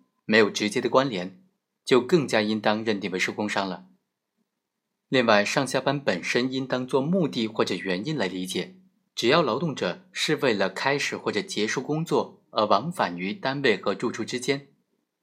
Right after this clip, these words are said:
一般都应当认定为是上下班途中，除非劳动者完全出于个人的原因往返于工作地点和住处。但是当个人原因和工作原因重合的时候，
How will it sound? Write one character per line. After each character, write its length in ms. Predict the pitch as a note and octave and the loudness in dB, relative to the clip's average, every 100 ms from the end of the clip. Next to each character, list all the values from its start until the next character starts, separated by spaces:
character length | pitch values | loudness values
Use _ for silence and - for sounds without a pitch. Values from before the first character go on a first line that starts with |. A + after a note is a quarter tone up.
| _ | _
一 120 | - | -4
般 240 | B2 A#2+ B2 | 2 2 4
都 200 | C3 C3+ | 2 0
应 200 | C3+ C3+ | -2 -4
当 200 | C3 B2+ | -2 0
认 200 | B2+ G#2+ | 0 -2
定 140 | G2+ | -4
为 100 | F#2 | -2
是 200 | F#2+ A2 | 0 0
上 180 | G2 F#2+ | -2 -4
下 140 | - | -2
班 120 | F#2+ F#2 | -2 -4
途 160 | F#2 | -6
中， 300 | F2+ G#2+ C3+ _ _ _ _ _ _ | -4 -4 -4 _ _ _ _ _ _
除 200 | - C#3 | -4 0
非 160 | D3 F3+ | 2 2
劳 160 | D#3 G#2 | 2 0
动 140 | C3+ | -2
者 140 | A2+ | -2
完 260 | F#2 F#2 C3 | 0 0 -2
全 240 | - A#2 | -2 -2
出 220 | A2+ - A#2+ | -2 -6 -2
于 120 | G#2 | -2
个 320 | A2+ F#3+ D3+ | -2 0 2
人 160 | F#2 F2+ | 0 -2
的 100 | G2 | -2
原 220 | F2+ F2+ | -2 -2
因 220 | C#3+ D3+ - _ | -2 -4 -10 _
往 240 | G2 A2+ | 0 2
返 160 | A#2 F2+ | -2 -2
于 80 | |
工 180 | G2 B2+ | -6 -6
作 140 | C3 B2+ | -2 -2
地 160 | C3+ | -4
点 240 | A2 F2+ F2+ | -4 -6 -6
和 200 | - F#2 | -6 -4
住 180 | B2 | -2
处。 340 | G#2+ B2 G#2+ - _ _ _ _ _ _ | -2 -4 -6 -12 _ _ _ _ _ _
但 160 | - A2+ | 2 4
是 200 | G#2 A2 | 4 2
当 200 | G2+ C3 | 2 0
个 120 | C3+ | 2
人 100 | A#2 | 2
原 220 | G#2+ G2 | 2 -2
因 120 | A2+ B2+ | 0 0
和 140 | A2 | -2
工 180 | - D3+ | -2 -2
作 140 | D3+ | -2
原 160 | G#2 G2 | -2 -2
因 80 | A2+ | -4
重 240 | - A#2 | -6 -4
合 100 | B2 | -2
的 120 | A2 | 0
时 160 | G#2 G2+ | 0 -2
候， 360 | A2+ G2+ - | -2 -2 -4